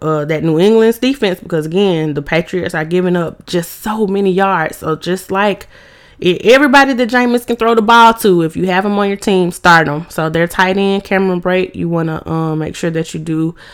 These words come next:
start him this week. Um, and then, um,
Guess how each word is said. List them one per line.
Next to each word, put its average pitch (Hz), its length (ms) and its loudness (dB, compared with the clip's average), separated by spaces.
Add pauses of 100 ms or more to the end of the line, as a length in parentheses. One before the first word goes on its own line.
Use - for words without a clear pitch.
(140)
start 165 400 -4
him 160 340 -2 (280)
this 170 340 -4
week. 170 380 -4 (320)
Um, 165 680 -2 (280)
and 175 240 2
then, 170 380 0 (180)
um, 160 680 -4